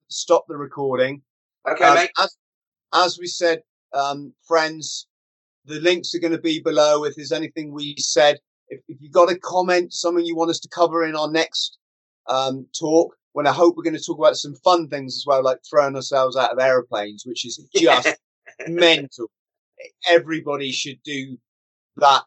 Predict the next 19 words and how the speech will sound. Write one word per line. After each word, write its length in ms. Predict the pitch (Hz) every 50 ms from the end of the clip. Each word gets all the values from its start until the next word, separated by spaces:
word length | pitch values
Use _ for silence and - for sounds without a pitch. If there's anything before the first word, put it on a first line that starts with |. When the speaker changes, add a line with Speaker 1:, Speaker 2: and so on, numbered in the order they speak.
| _
Speaker 1:
at 100 | 143 131 -
least 440 | - 151 147 147 147 139 135 - -
once 400 | 120 123 127 127 127 123 - -
in 120 | 135 127 117
their 220 | 117 113 110 110
life. 300 | 113 - 107 104 107 113
Speaker 2:
Have 400 | - - - - _ _ - 117
to, 60 | - - -
have 120 | - -
Speaker 1:
So 240 | - 170 165 165 160
Speaker 2:
to. 60 | - - _ _ _ _ _ _ _ _ _ _ _ _ _ _ _ -
Speaker 1:
I'm 160 | 175 185 190
gonna 160 | 185 185 180 175
shush 400 | - - 202 202 190 196 - -
there. 400 | 175 170 165 165 165 160 151 147
So 180 | - - 170 170
Graham, 420 | 151 _ - 180 180 175 175 175
thank 280 | 170 _ 165 170 175 170
you 140 | 170 175